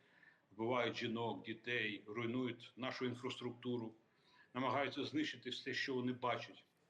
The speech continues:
Тому зараз, і коли всі спортсмени російські виступають на всіх, е, заходах, де вони пропагандують і букву «З»,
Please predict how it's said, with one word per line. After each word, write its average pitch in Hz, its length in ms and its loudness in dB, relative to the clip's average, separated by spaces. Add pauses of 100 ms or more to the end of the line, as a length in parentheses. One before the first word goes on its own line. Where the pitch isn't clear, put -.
Тому 131 320 0
зараз, 165 500 -2
і 120 120 -4
коли 143 280 4
всі 143 280 2
спортсмени 147 580 0
російські 127 460 -4
виступають 127 600 0 (480)
на 120 100 0
всіх, - 680 0
е, 123 360 2
заходах, 131 640 0
де 127 100 0
вони 123 260 0
пропагандують 127 840 0
і - 20 -10
букву 117 400 -8
«З», 135 360 -2